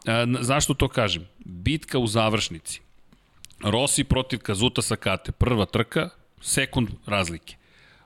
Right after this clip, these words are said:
Druga trka, inače to je bilo još na Shah Alam stazi u Maleziji,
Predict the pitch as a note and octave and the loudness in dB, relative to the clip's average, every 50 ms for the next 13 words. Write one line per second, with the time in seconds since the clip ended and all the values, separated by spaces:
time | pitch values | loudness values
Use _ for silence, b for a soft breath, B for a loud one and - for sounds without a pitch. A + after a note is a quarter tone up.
0 | b _ - F#2 G2 B2 D#3 D3 C3 A2 - A#2 A#2 - - B2+ B2 A#2+ - A#2 | b _ -6 0 2 2 4 4 2 2 0 -2 -2 0 0 0 0 0 -2 -4
1 | G#2 - B2+ A#2 A#2+ A#2+ A#2+ A#2 A#2 A2+ - - - G#2 G#2+ A2 A2 G2+ - - | -2 0 0 2 2 2 2 2 2 2 0 -2 -4 -2 -2 0 0 2 2 2
2 | A#2+ A2 - - G#2+ A2 G#2+ F#2+ E2+ - - - F#2 F2+ F2 E2 E2 E2 E2+ F2 | 2 2 2 2 2 2 2 2 0 -2 -4 -4 -2 -2 -2 -2 -4 -4 -4 -4
3 | F2 F2+ F2+ F2 F2 F#2 F2+ E2 E2+ F#2+ A2+ C3 | -2 -2 0 0 0 -2 -2 -2 0 0 0 -2